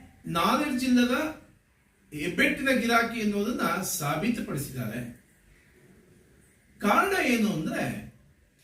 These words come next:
ಈ ಮಾಹಿತಿ ಹಕ್ಕು, ಆ ಮಾಹಿತಿ ಹಕ್ಕಿನ ಅಧಿನಿಯಮವನ್ನೇ ತಿಳ್ಕೊಂಡಿಲ್ಲ. ಮಾಹಿತಿ ಹಕ್ಕು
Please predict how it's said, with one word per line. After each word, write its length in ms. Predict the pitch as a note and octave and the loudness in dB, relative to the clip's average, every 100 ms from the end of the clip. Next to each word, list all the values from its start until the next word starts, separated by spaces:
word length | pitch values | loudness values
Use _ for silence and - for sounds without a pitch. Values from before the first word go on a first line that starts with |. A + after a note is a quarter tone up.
| _ | _
ಈ 200 | D#3 D#3 | -6 2
ಮಾಹಿತಿ 640 | B2+ B2 - D#4 D#4 - F#3+ | 4 4 4 4 2 4 4
ಹಕ್ಕು, 440 | F#3+ - B2 - - - _ _ - _ - | 4 0 -6 -8 -16 -20 _ _ -20 _ -8
ಆ 180 | G3+ G#3 | -2 0
ಮಾಹಿತಿ 640 | F#3+ F#3 A#3 B3+ D4 D#4 | 0 0 4 6 6 4
ಹಕ್ಕಿನ 540 | B3+ G#3+ - - B3 A#3+ - - B3 - - _ F#3 G#3 | 4 4 2 -4 -2 0 0 0 -2 -4 -12 _ 0 2
ಅಧಿನಿಯಮವನ್ನೇ 920 | C4 D#4 D#4+ D#4 D4+ C#4+ C#4+ D4 - | 4 4 4 4 2 2 2 2 0
ತಿಳ್ಕೊಂಡಿಲ್ಲ. 840 | B3+ B3 A3+ G3+ D3+ C3+ - - - _ _ _ _ | 2 2 2 2 2 0 -2 -8 -20 _ _ _ _
ಮಾಹಿತಿ 640 | D3 E3+ B3 D4 - D4+ A#3 G3+ - - | -2 0 2 2 0 -2 -2 -2 -4 -4
ಹಕ್ಕು 920 | F#3 - - F#3 E3 D3 C3 B2 - | -6 -6 -8 -6 -4 -2 -4 -6 -12